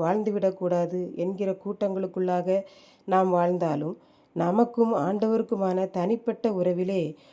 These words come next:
உபவாசம் பண்ணி உறவை வலுப்பெறச் செய்வோமாக. மணவாளனாகிய இயேசு நம்மோடு இருக்கும்போதே உபவாசம் பண்ணி ஜெபித்து அவரோடு இணைந்து இருப்போம். இயேசு பரிசேயருக்கு கூறிய பதிலை பாருங்கள்.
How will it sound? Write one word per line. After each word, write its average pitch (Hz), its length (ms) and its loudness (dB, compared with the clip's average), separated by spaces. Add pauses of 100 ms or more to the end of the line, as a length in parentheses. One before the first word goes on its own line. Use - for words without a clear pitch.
(180)
உபவாசம் 214 560 2
பண்ணி 180 400 0
உறவை 190 460 2
வலுப்பெறச் 208 600 -2
செய்வோமாக. 165 720 -4 (460)
மணவாளனாகிய 247 680 12
இயேசு 202 680 6
நம்மோடு 220 540 8
இருக்கும்போதே 190 920 2
உபவாசம் 208 500 4
பண்ணி 180 480 2
ஜெபித்து 185 600 0 (420)
அவரோடு 220 520 6
இணைந்து 208 420 2
இருப்போம். 165 440 0 (360)
இயேசு 240 560 6
பரிசேயருக்கு 220 800 4
கூறிய 214 480 0
பதிலை 175 380 2
பாருங்கள். 185 580 0